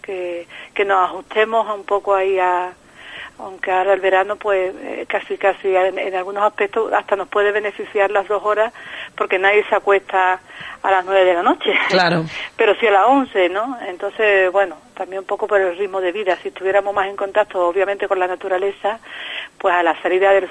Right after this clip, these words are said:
Speaker 1: sol abriríamos los ojos, ¿no? Y al atardecer el cuerpo, pues obviamente por el propio trayecto diario, tendería a dormirse pronto.
Speaker 2: Ujú.
Speaker 1: Pero bueno, ese es el desajuste que llevamos, el estar,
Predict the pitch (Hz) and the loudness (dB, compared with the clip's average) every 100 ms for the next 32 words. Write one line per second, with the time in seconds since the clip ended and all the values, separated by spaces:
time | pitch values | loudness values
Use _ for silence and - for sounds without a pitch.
0 | - 208 208 175 175 175 185 196 196 185 | 0 2 4 0 -2 0 0 -2 -6 -6
1 | 208 202 202 196 214 - - - - - | 0 0 0 -6 -10 -12 -18 -18 -16 0
2 | 196 175 175 175 170 - 190 190 196 185 | 2 2 2 0 -2 0 0 0 -4 -4
3 | - 202 202 190 180 185 180 190 196 196 | -2 -2 -2 -2 -4 -4 -6 -8 -8 -4
4 | 190 175 190 190 202 190 196 190 185 190 | -4 -4 -6 -6 -2 -2 2 2 4 0
5 | - 196 190 185 185 185 202 220 - - | -2 -4 -2 2 2 2 0 -4 -6 -20
6 | - - - 196 190 180 180 185 196 190 | -18 -18 -4 -2 2 2 4 4 2 -2
7 | 180 160 165 - 285 - 247 - 196 160 | -6 -8 -4 2 2 0 -8 -4 -4 -2
8 | 180 233 - 185 208 247 170 156 190 170 | -4 -4 -8 -4 -4 -2 -4 -4 -4 -4
9 | 175 175 175 165 175 - 180 175 170 175 | -4 -4 -4 -6 -8 -10 -6 -4 0 -2
10 | 180 180 180 - - - - _ 190 175 | -2 -10 -12 -20 -18 -16 -18 _ -4 -4
11 | - 185 180 | 0 0 0